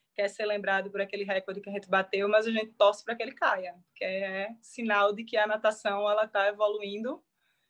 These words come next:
né, e de que, é, o revezamento, ele tá ficando cada vez melhor, né? Então, e eu espero que continue caindo e que as meninas possam aí mais pra frente conseguir repetir o nosso feito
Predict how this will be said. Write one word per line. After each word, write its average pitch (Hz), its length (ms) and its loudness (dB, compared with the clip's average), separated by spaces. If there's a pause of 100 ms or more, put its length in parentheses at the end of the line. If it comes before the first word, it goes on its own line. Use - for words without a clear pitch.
(300)
né, 185 380 -2
e 214 100 -4
de 202 140 -2
que, 208 800 -4 (140)
é, 180 800 -2 (1700)
o 208 80 0
revezamento, 214 640 4
ele 226 80 -10
tá 220 120 4
ficando 220 280 -2
cada 220 180 4
vez 208 180 0
melhor, 226 460 4 (280)
né? 180 280 -8 (840)
Então, 196 580 -6 (1000)
e 190 920 2
eu 208 40 8
espero 208 380 4
que 226 100 -4
continue 214 420 2
caindo 214 720 2
e 220 180 0
que 208 440 -2
as 214 140 -4
meninas 214 360 -2
possam 202 440 2
aí 190 180 -2
mais 196 180 -8
pra 208 140 -2
frente 190 340 -8
conseguir 208 320 -2
repetir 202 400 -2
o 190 40 -2
nosso 185 280 -8
feito 180 480 -4